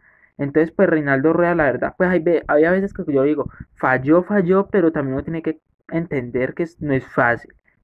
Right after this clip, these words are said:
No es fácil y para usted llegar a dirigir la selección Colombia no llega a cualquier persona. Y pues ya tema nacional,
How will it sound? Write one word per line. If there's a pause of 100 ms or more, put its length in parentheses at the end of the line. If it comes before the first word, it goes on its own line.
No
es
fácil
y
para
usted
llegar (280)
a
dirigir
la
selección
Colombia
no
llega
a
cualquier
persona. (1300)
Y
pues
ya
tema (280)
nacional,